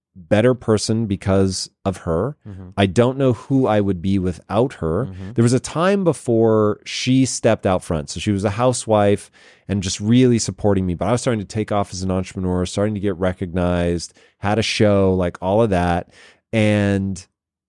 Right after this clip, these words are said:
Speaker 1: I burst into tears one day, and I'm not a crier, man. So for people, like, that really, really know me, they know that this is, like, weird.
Speaker 2: Mm.
Speaker 1: Uh, I burst into tears one day privately, just with my wife. And I was like,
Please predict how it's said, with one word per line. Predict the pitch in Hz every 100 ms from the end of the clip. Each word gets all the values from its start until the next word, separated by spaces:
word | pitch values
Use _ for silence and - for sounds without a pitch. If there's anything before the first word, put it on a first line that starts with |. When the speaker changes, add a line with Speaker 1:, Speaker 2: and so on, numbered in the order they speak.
| _ _ _
Speaker 1:
I | 110 120
burst | 123 143 -
into | 127 107
tears | - 110 101
one | 90
day, | 80
and | 78
I'm | 78
not | 85 87
a | 82
crier, | - 87 85 76
man. | 73 73 73 - _ -
So | - 92
for | 85
people, | - 135 135 120 101
like, | 98 92
that | 101 82
really, | 82 98 110
really | 107 110 101
know | 104
me, | 120 117
they | 98
know | 95 95
that | 85 82
this | 92 -
is, | 82
like, | 82 78
weird. | 78 87 120 147 _
Speaker 2:
Mm. | 104 92 85
Speaker 1:
Uh, | 90 98 92 92 90 90 _ _ _ _ -
I | 92
burst | 95 117 -
into | 120
tears | 110 117 104
one | 98
day | 92
privately, | 92 139 135 82 85
just | 92 -
with | 95
my | 95
wife. | 92 95 85
And | 90
I | 90
was | 85
like, | 92 85